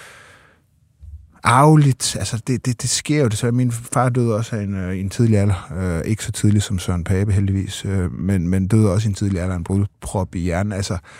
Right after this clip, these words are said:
der kan være tusind forklaringer på det. Øh, og jeg synes bare, alle de her spekulationer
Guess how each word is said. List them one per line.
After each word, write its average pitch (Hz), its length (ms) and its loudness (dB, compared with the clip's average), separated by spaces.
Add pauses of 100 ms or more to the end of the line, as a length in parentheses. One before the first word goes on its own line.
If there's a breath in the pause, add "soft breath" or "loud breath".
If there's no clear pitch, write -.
(320 loud breath)
der 104 80 -4
kan 110 180 0
være 113 240 2
tusind - 420 -10
forklaringer 98 480 -6
på 101 200 -6
det. 101 100 -8 (920 loud breath)
Øh, 101 220 0
og - 140 -4
jeg 107 80 -4
synes - 300 -6
bare, 101 180 0
alle 104 120 0
de 107 80 -4
her 95 60 -2
spekulationer 98 920 -8